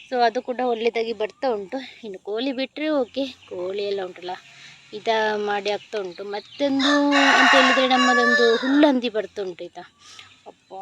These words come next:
ಎಷ್ಟು ಜೋರು ಅಂತ ಹೇಳಿದ್ರೆ ಉಂಟಲ್ಲ. ಮನೆ ಹತ್ತಿರ ಇದ್ದಂತಹ ನಮ್ಮ ತೆಂಗಿನ ಕಟ್ಟೆಯಲ್ಲಿ, ಅಂದ್ರೆ ಮುಂಚೆ ಎಲ್ಲ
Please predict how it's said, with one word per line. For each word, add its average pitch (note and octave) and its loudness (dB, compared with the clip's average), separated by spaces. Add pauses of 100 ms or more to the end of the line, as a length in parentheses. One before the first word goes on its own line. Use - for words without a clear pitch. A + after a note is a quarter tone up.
(140)
ಎಷ್ಟು - -8
ಜೋರು A#3+ 2
ಅಂತ C4+ -2
ಹೇಳಿದ್ರೆ C4 2
ಉಂಟಲ್ಲ. G#3 -2 (1300)
ಮನೆ A#3 0
ಹತ್ತಿರ D4 0
ಇದ್ದಂತಹ C#4 0
ನಮ್ಮ C4 2
ತೆಂಗಿನ C#4 4
ಕಟ್ಟೆಯಲ್ಲಿ, C#4 0
ಅಂದ್ರೆ C#4 4
ಮುಂಚೆ C#4+ 6
ಎಲ್ಲ C#4+ 4